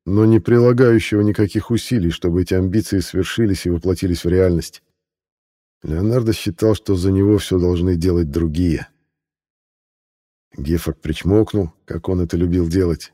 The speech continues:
и теперь совершенно спокойно погладил обожжённые тёмные бакенбарды с проседью. Вряд ли ему ещё представится другой шанс повспоминать как следует, и Гиффорд занялся этим увлекательным делом со всем рвением.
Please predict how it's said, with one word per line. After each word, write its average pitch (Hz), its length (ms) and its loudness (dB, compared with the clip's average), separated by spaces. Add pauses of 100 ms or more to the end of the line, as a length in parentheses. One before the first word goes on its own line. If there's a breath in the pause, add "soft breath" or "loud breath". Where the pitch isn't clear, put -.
и 82 100 -14
теперь 104 380 -2
совершенно 98 500 -2
спокойно 95 580 0
погладил 98 580 0
обожжённые 87 580 0
тёмные 85 340 0
бакенбарды 80 580 0
с - 60 -12
проседью. 82 520 -4 (920)
Вряд 90 440 0
ли 95 100 2
ему 90 160 0
ещё 85 240 0
представится 85 600 -4
другой 87 320 4
шанс 87 300 -4
повспоминать 90 680 -2
как 87 200 -4
следует, 95 500 0 (640)
и 90 120 -2
Гиффорд 98 480 -4
занялся 98 460 2
этим 95 180 0
увлекательным 90 640 0
делом 87 300 0
со 80 140 -4
всем 110 280 -2
рвением. 80 640 -2